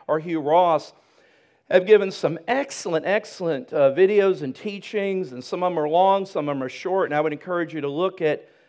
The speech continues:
many of those things. So again, I believe that God created in six days. Uh, he rested on the seventh day. I believe that he did that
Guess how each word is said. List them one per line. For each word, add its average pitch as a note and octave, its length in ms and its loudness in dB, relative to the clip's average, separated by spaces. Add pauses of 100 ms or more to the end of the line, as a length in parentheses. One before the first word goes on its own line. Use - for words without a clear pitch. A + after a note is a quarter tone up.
many D#3 300 0
of D#3+ 100 0
those C#3+ 280 -2
things. D#3 440 -4
So D#3+ 220 2
again, D#3+ 480 -2 (640)
I D#3 160 2
believe D#3 420 -2
that D3 160 -4
God C#3 260 -2
created D3+ 540 -6 (460)
in A2+ 80 -16
six - 380 -8
days. C#3+ 640 -2 (480)
Uh, C3 480 2
he C3+ 160 -8
rested C#3+ 460 -2
on D3+ 100 -2
the E3+ 80 -6
seventh D3 480 -2
day. C3+ 400 -4 (260)
I C3 120 -6
believe C3+ 460 -4
that C#3 120 -2
he D3+ 140 -4
did D3+ 340 -6
that C3+ 420 -6